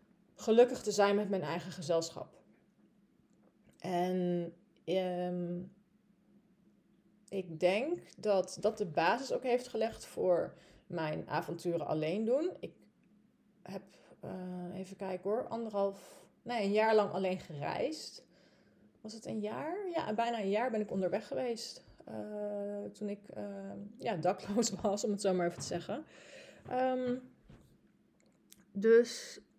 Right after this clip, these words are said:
de, ehm, ja, en dat is er een beetje ingegroeid. Ehm, gewoon kunnen genieten van het alleen zijn. En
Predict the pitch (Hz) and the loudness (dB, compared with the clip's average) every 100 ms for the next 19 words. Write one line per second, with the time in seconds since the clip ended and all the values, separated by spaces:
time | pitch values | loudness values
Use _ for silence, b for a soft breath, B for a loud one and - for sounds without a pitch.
0 | _ _ - - 202 214 220 220 208 - | _ _ -18 -6 6 8 8 8 4 2
1 | 202 202 196 196 190 190 b b b b | 0 2 2 2 0 -2 b b b b
2 | b b b - - - 214 262 262 196 | b b b -20 -20 -4 -2 0 2 4
3 | 202 240 262 294 277 - - 311 320 302 | 6 6 4 2 2 2 -4 -4 -6 -2
4 | 277 247 214 - - 220 233 226 214 208 | 2 4 2 -4 -6 -4 -4 -4 -4 -2
5 | 202 214 - - _ _ _ _ _ - | -2 -4 -6 -12 _ _ _ _ _ -8
6 | - 240 220 226 220 214 220 220 202 208 | -2 0 2 2 2 2 2 2 0 0
7 | 202 - _ 202 202 202 196 190 185 - | -2 -6 _ 0 2 4 2 0 -2 -4
8 | 180 165 156 156 165 - 202 196 196 190 | -2 -2 -4 -4 -8 -10 -8 -2 0 0